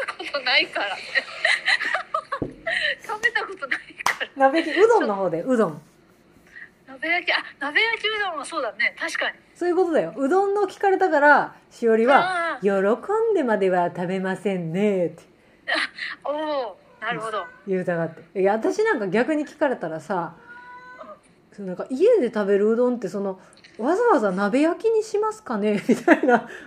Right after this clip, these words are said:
Speaker 2: ことで返してしまうと思うわけ。
Speaker 1: あ、確かにね。
Speaker 2: そう、「うどんは食べますけど、その鍋焼きって」みたいな、「家でやりますか？」<laughs> みたいな、こ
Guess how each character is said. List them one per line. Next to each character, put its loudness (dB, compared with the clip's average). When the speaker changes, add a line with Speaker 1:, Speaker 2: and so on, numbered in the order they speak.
Speaker 2:
こ 2
と 4
で 4
返 0
し -2
て 2
し -2
ま 0
う 0
と -6
思 -6
う -4
わ -6
け。 -18
Speaker 1:
あ、 -4
確 -4
か -10
に -2
ね。 0
Speaker 2:
そ -2
う、 2
「う 2
ど 4
ん 0
は 0
食 -2
べ -2
ま -2
す -16
け 0
ど、 0
そ -12
の -4
鍋 0
焼 -2
き -
っ -8
て」 0
み 0
た 4
い 0
な、 -6
「家 2
で 0
や 2
り -4
ま 0
す -10
か？」 -4
<laughs> 0
み 2
た -2
い 2
な、 -2
こ 0